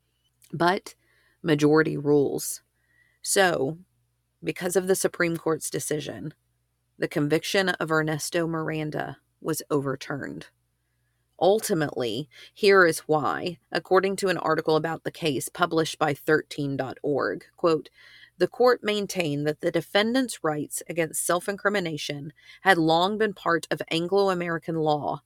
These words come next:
as a means to equalize the vulnerability inherent in being detained. Such a position, unchecked, can often lead to government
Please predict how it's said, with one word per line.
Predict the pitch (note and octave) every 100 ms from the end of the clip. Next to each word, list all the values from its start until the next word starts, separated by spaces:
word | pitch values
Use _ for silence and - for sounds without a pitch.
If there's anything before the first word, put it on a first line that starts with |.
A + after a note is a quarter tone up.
| _ _
as | F3
a | F3
means | F3 F3+ F3
to | - -
equalize | F3+ - F3 D#3 D3 C#3+ D3+ -
the | D#3+
vulnerability | F3 F#3+ G3 F#3+ E3+ E3 D3+ B2+ B2+ -
inherent | D#3+ D3 E3+ D#3+ D#3+ D#3
in | D3
being | C#3 C3+
detained. | C3 - D#3 B2 F#2 - - _ _ _ _ _ -
Such | F#3+ G3
a | A3+
position, | A3 G3 D#3+ - D3+ D3+ -
unchecked, | F3+ A3+ A3 G3 - _ - - _ _
can | F#3 E3
often | - F3 - A#3+ G3+
lead | E3+ D#3+ E3+
to | -
government | D#3 D3+ D3+ C#3+ C#3+